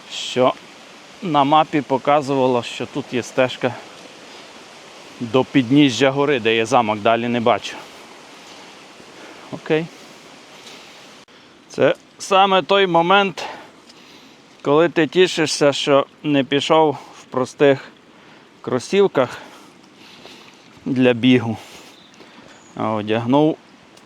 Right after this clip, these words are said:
спеціальні для хайкінгу. Бо інакше я би вже чвакав тут кросівками повними води. Я надіюсь, що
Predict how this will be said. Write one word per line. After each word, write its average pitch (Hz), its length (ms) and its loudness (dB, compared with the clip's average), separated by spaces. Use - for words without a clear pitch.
спеціальні 131 840 -2
для 120 280 2
хайкінгу. 135 720 -2
Бо 110 160 -4
інакше 127 560 -2
я 120 180 2
би 120 140 2
вже 120 380 0
чвакав 156 640 2
тут 113 180 -2
кросівками 139 760 0
повними 135 580 0
води. 113 340 0
Я 170 220 2
надіюсь, 175 520 4
що 165 480 4